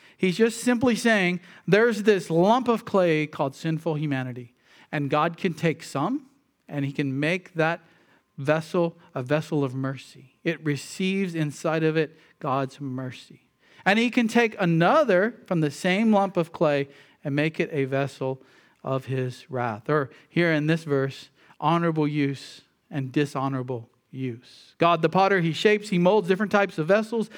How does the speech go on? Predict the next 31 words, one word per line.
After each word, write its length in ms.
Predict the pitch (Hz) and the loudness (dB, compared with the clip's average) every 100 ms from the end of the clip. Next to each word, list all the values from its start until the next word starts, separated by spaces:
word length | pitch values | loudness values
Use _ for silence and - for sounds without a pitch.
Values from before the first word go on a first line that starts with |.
| - | -4
different 220 | 170 160 | -2 0
types 240 | 160 151 - | -2 -2 -6
of 140 | 139 | -4
pots, 320 | 208 202 190 | 0 0 0
different 260 | 165 160 - | -6 -6 -4
instruments 520 | 175 165 180 170 160 - - _ | -4 -4 -2 -2 -4 -8 -20 _
for 300 | - 156 151 | 0 0 0
his 380 | - 147 139 - - _ - | 0 0 0 -4 -20 _ -6
purposes. 640 | 139 139 120 120 123 - _ _ _ - - | -6 -6 -12 -16 -20 -20 _ _ _ -8 0
Now, 100 | 180 | 0
in 80 | |
ancient 320 | 185 254 220 180 | 2 -2 -4 -2
times, 520 | 160 143 170 - _ _ _ _ _ | -2 -2 -6 -12 _ _ _ _ _
an 100 | 175 - | -6 0
honorable 400 | 202 311 226 175 | 2 2 0 0
vessel 360 | 156 151 - 175 | 2 0 0 0
was 140 | 160 | 0
something 460 | 170 160 160 190 170 - - | 0 -2 -2 -4 -6 -12 -10
that 120 | 139 | -10
was 100 | 127 | -2
decorated 640 | 156 180 185 175 170 143 | 0 0 2 2 2 0
beautifully. 500 | 151 208 233 226 220 | 0 0 0 2 2
You 100 | 185 | 2
would 140 | 147 - | -2 0
put 140 | 185 | -2
it 100 | 165 | 0
in 80 | 156 | -2
your 120 | 151 | -4
house. 640 | 127 175 190 190 175 - | -2 2 2 2 -4 -6
You 100 | 175 | 2
would 220 | 175 165 | 2 2